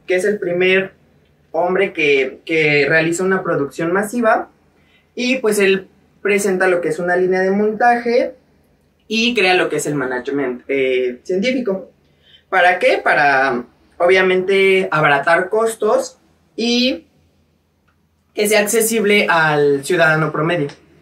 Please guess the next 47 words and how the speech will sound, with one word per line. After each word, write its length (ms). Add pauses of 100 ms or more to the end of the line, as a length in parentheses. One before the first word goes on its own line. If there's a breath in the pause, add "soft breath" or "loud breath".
(440 loud breath)
Entonces, 640
tengo 240
aquí 300
el 100
dato 400
que 300
la 180
primera 320
línea 240
de 80
producción 480
masiva 560
fue 120
en 60
mil 140
novecientos 640
trece 340
por, 220 (280)
por 220
Henry 220
Ford, 240 (480 soft breath)
y 100
ya 160
para 160
mil 160
novecientos 600
veinte, 640
más 220
de 80
la 100
mitad 260
de 80
los 160
automóviles 720
del 160
mundo 520
ya 120
eran 240
Ford. 220 (360)
Entonces, 420
ahí 180
vemos 340
cómo 340
repercutió 600
la 180
producción 420
masiva. 380